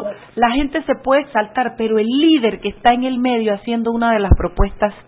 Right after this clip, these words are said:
Speaker 2: tiene la responsabilidad de definir el estilo de cómo se va a presentar la situación. Y eso es lo que yo quisiera. ¿Tú oyes bien ahí, Henry? Eh, ¿y ahí,
Speaker 1: Sí, sí.
Speaker 2: Charlie? Eh, es lo que yo creo que se debiera plantear y es mi crítica, es mi crítica.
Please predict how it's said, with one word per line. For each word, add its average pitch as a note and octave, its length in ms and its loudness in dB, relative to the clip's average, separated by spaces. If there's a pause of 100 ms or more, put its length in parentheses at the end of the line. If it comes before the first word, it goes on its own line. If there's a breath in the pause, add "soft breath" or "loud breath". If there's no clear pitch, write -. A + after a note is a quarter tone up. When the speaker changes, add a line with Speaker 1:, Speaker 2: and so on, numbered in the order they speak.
Speaker 2:
tiene B3 360 0
la F3 140 -2
responsabilidad E3 1080 -4 (340 loud breath)
de G3+ 180 0
definir G3+ 540 -2
el G#3 140 2
estilo G#3+ 680 4
de E3+ 160 4
cómo G3+ 280 -4
se F#3+ 120 -10
va D#3+ 120 0
a D#3+ 60 -8
presentar D#3+ 520 -8
la D#3+ 160 -8
situación. D3+ 500 -12 (380 loud breath)
Y A3+ 220 -2
eso A3 440 -4
es G3+ 100 -2
lo G#3+ 140 -4
que G3+ 160 -8
yo F3+ 100 -6
quisiera. G3 380 -4
¿Tú B3+ 120 -4
oyes C#4+ 200 -2
bien D#4+ 180 -4
ahí, D#4+ 220 -4
Henry? A#3 320 0
Eh, F#3+ 160 -4 (220)
¿y G3 100 -4
ahí, A3 140 4
Speaker 1:
Sí, C#4 60 -4
sí. A#3 60 -8
Speaker 2:
Charlie? C#4+ 320 -2 (840 loud breath)
Eh, F#3+ 340 -2
es A#3+ 120 2
lo C#4 140 2
que G#3+ 140 -4
yo G#3+ 140 0
creo A3+ 520 -2
que G3+ 120 -8
se G3+ 120 -8
debiera F#3+ 420 -2
plantear F3+ 520 -2
y F#3+ 180 -8
es A#3+ 160 -2
mi B3 160 -6
crítica, - 580 -10
es G#3 140 -4
mi G3 140 -6
crítica. - 440 -12